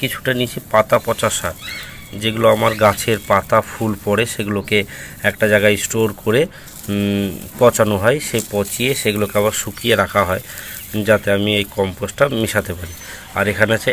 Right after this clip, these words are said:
এক বছরের পুরনো গোবর সার। আমাদের এখানে গোবর সার পাওয়া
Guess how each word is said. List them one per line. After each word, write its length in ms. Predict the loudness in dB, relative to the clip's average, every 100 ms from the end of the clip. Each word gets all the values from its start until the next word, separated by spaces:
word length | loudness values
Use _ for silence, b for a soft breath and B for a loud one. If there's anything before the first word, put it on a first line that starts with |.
| 4
এক 60 | 2 2
বছরের 340 | -2 0 0 0
পুরনো 320 | 0 0 0 -2 4
গোবর 280 | 4 4 -4
সার। 200 | -6 -8 -10 B B B B -4
আমাদের 260 | -2 0 0
এখানে 180 | 2 0 4
গোবর 240 | 2 2 -2
সার 140 | -2 2
পাওয়া 220 | 4 4